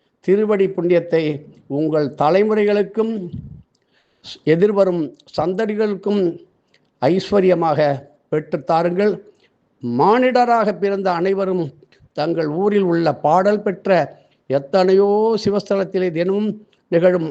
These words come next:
அர்த்தஜாம, அதாவது பள்ளியறை பூஜையிலே தவறாமல் கலந்து கொள்ள வேண்டும். காலம்பர விசுரூப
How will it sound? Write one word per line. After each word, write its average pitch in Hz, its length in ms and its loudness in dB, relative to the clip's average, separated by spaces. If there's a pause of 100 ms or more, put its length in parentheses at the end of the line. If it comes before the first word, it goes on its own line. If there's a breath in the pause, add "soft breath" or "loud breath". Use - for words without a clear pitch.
(100)
அர்த்தஜாம, 190 720 0
அதாவது 175 580 0
பள்ளியறை 208 640 0
பூஜையிலே 180 580 0 (640)
தவறாமல் 226 640 2
கலந்து 226 260 -2
கொள்ள 220 200 -2
வேண்டும். 202 320 -4
காலம்பர 190 420 -4
விசுரூப 196 500 0